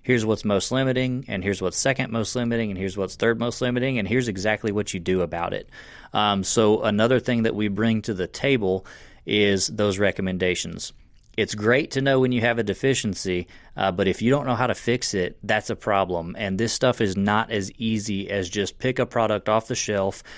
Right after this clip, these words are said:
look at their label, um, at their, and their recommended use rate and go do it. It, it's just not that easy. Different crops,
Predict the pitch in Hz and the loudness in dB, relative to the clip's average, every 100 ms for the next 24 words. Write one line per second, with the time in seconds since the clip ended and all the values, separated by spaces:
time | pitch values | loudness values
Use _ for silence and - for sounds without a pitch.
0 | - - - 113 127 120 120 113 113 110 | -20 -10 2 4 4 4 4 6 6 4
1 | 107 107 - - - 107 101 98 95 92 | 4 4 2 -10 -8 0 2 4 2 0
2 | 98 139 117 101 107 110 101 98 104 113 | -4 -2 -2 0 0 2 2 4 4 4
3 | 104 104 95 104 98 107 101 98 95 92 | 2 0 0 -2 0 -2 -2 -2 -2 0
4 | 98 92 87 - 110 - - - 110 110 | 0 0 -2 -2 -4 -4 -8 -6 -2 0
5 | - 98 98 95 101 90 95 90 90 92 | -2 -4 -6 -4 -4 -4 -4 -6 -8 -8
6 | 110 113 - 113 - 113 113 - - | -4 -4 -2 -6 -4 -2 0 -2 -6